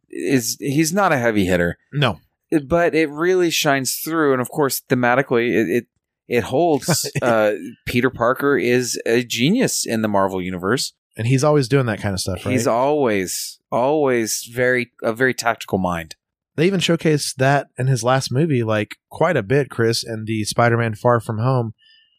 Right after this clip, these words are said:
Speaker 2: He was doing that exact thing, like, saving people, stopping buildings, like, dodging, and of course, like, controlling the areas of importance without any spoilers. But, like, it's just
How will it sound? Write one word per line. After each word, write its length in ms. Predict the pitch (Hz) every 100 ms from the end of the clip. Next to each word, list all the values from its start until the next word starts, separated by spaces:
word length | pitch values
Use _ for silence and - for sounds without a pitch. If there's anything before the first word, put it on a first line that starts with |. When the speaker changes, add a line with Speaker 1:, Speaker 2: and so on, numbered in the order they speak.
| _
Speaker 2:
He 260 | 117 - 156
was 120 | 139
doing 200 | 127 117
that 160 | 113 110
exact 480 | 101 117 139 -
thing, 320 | - 151 147 101
like, 300 | 98 98 -
saving 440 | - 151 160 160 156
people, 680 | 156 151 156 151 147 143 - -
stopping 360 | - 135 127 120
buildings, 640 | 143 151 143 139 135 120
like, 180 | 104 92 -
dodging, 560 | 120 127 127 131 123
and 100 | 107
of 120 | 104
course, 340 | - 131 117 -
like, 140 | 107
controlling 580 | - 107 135 131 123 117
the 180 | 107 95 -
areas 360 | 113 113 107
of 100 | 104
importance 540 | 101 90 131 113 110 - - - - _ 120 120
without 260 | 120 123 113
any 220 | 117 107
spoilers. 640 | - - 117 110 95 - -
But, 140 | 107
like, 300 | 117 113 -
it's 240 | 127 135 -
just 420 | 139 - -